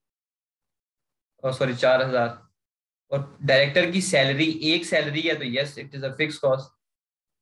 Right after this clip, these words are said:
salary भी जो है वो फिक्स cost होती है, ठीक है, सैलरी एक फिक्स चीज होती है, तो salary भी आपकी fixed cost है, तो चौबीस हजार।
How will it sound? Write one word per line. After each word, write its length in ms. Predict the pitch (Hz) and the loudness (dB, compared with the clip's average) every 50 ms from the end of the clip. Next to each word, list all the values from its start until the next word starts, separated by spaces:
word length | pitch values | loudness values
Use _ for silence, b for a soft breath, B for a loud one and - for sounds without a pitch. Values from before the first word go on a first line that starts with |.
| _ _ _ - | _ _ _ -20
salary 460 | - - 139 131 123 123 123 139 147 | -8 -2 0 0 0 0 -2 -2 -2
भी 120 | 151 151 156 | -2 -2 -2
जो 120 | 147 147 | 0 2
है 100 | 139 131 127 | 2 2 2
वो 80 | 123 120 | 0 -4
फिक्स 220 | - 139 123 - | -6 -8 -10 -4
cost 200 | - 135 131 127 | -2 -2 -2 0
होती 240 | 131 123 117 123 123 | -2 -6 -6 -6 -8
है, 80 | 123 117 | -8 -6
ठीक 140 | 117 117 117 | -6 -6 -6
है, 80 | 135 139 | -6 -2
सैलरी 380 | - 123 110 110 113 127 127 | 0 0 -2 0 -2 -8 -8
एक 120 | 127 123 - | -10 -12 -12
फिक्स 280 | - 127 120 - - _ | -14 -14 -14 -14 -16 _
चीज 160 | - 120 117 | -4 0 2
होती 260 | 117 113 113 - 117 | 2 0 0 0 0
है, 160 | 117 110 113 - - _ _ _ _ _ _ _ _ _ _ _ _ _ | 0 0 -2 -4 -16 _ _ _ _ _ _ _ _ _ _ _ _ _
तो 60 | - 127 | -6 -6
salary 560 | 131 - - 131 127 123 131 135 139 147 151 | -6 0 2 2 4 4 4 2 2 2 2
भी 140 | 151 147 143 | 2 2 4
आपकी 400 | 135 127 - - - - 127 135 143 - - _ _ _ _ _ _ _ _ _ _ _ _ _ _ _ _ _ _ _ _ _ _ _ _ _ _ 147 | 4 4 4 2 -2 -8 -8 -8 -8 -10 -12 _ _ _ _ _ _ _ _ _ _ _ _ _ _ _ _ _ _ _ _ _ _ _ _ _ _ -2
fixed 260 | 151 147 151 - - | 0 0 0 -6 0
cost 320 | - 131 123 127 127 127 127 | 2 4 4 4 4 4 2
है, 160 | 123 127 135 | 2 2 -2
तो 880 | 143 - _ _ _ _ _ _ _ _ _ _ - 135 131 131 135 139 | -8 -14 _ _ _ _ _ _ _ _ _ _ -8 -6 -4 -4 -4 -2
चौबीस 340 | - 135 123 131 135 - - | 0 -2 0 0 -2 -2 -2
हजार। 280 | 123 120 120 113 113 | 0 0 0 -2 -4